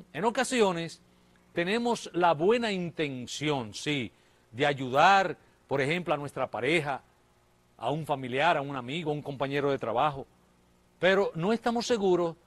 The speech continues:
de si al hacerlo el remedio resulta peor que la enfermedad. Por eso vamos a ver algunas iniciativas que usted podría como implementar para brindar esa ayuda de manera efectiva. Mire,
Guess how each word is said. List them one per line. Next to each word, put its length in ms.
de 140
si 300
al 160
hacerlo 640
el 240
remedio 400
resulta 440
peor 260
que 100
la 100
enfermedad. 420
Por 120
eso 320
vamos 280
a 60
ver 180
algunas 360
iniciativas 1000
que 220
usted 260
podría 540
como 240
implementar 840
para 200
brindar 520
esa 360
ayuda 760
de 140
manera 480
efectiva. 800
Mire, 260